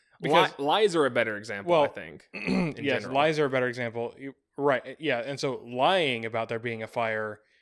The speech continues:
Speaker 2: in a crowded theater is a problem.
Speaker 1: Which that's what people mean when they say yelling fire in a crowded theater.
Speaker 2: Right, yeah, because, yeah, when you literally mean it's wrong to shout fire in a crowded theater. Okay, but what if there's a fire?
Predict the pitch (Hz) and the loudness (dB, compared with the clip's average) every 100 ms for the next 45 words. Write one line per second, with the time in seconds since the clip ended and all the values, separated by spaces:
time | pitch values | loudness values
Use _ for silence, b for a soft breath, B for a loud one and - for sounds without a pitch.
0 | b - 120 127 117 110 113 107 107 107 | b -12 -6 -2 -2 -2 -4 -4 -4 -8
1 | - 110 101 101 104 110 185 208 208 165 | -8 -8 -6 -10 -12 -6 -2 0 0 0
2 | 160 123 135 107 104 117 120 127 104 113 | 0 0 -2 -4 -6 -6 -4 -4 -2 -2
3 | 110 101 120 110 107 107 120 101 - 170 | -2 -4 -4 -4 -6 -8 -8 -8 2 4
4 | 143 156 143 123 143 143 151 127 120 135 | 4 2 0 2 0 -2 0 0 0 -4
5 | 131 156 175 160 151 143 135 131 - _ | -2 -2 -2 -2 -4 -6 -6 -10 -14 _
6 | _ _ _ _ _ _ _ _ 139 131 | _ _ _ _ _ _ _ _ -8 0
7 | 139 147 147 - 127 - 135 135 - - | 2 2 0 -4 -8 -2 0 0 -2 -2
8 | 135 131 123 120 131 120 131 120 - 127 | 0 0 -2 -4 -4 -4 -6 -6 -6 -6
9 | 110 123 143 143 123 117 - 120 107 - | -6 -4 -4 -2 -4 -6 -10 -8 -8 -14
10 | - | -20